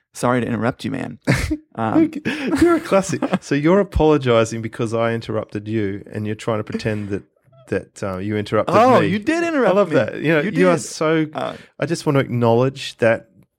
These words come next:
Speaker 2: character trait about you, Ezra, h-, how you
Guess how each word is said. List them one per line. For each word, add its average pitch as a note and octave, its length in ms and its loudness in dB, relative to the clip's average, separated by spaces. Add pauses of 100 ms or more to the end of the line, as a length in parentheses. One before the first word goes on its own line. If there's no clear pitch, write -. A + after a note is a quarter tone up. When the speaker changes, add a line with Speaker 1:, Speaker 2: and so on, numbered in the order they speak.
Speaker 2:
character B2 400 0
trait C3 260 0
about B2+ 320 2
you, A#2+ 160 0
Ezra, B2+ 380 0 (100)
h-, A#2 360 -4
how A2+ 180 4
you G#2+ 680 -2